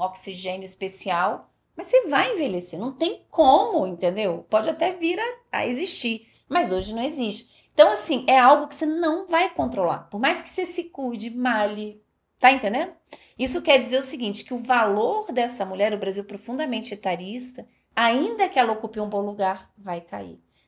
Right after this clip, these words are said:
Não existe, a, a prateleira não é boa para nenhuma mulher, apesar de ser pior pra algumas.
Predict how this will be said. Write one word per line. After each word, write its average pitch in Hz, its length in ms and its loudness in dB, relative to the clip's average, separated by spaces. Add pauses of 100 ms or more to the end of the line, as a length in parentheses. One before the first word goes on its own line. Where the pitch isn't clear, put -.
Não 320 400 4
existe, 247 560 -2
a, 196 60 0
a - 160 2
prateleira 247 560 -2
não 233 80 -2
é 220 80 0
boa 233 220 -2
para 247 220 -6
nenhuma 277 440 -6
mulher, 165 420 -8
apesar 214 520 2
de - 40 -12
ser 202 120 -6
pior 185 260 -6
pra 208 140 -4
algumas. 175 580 -10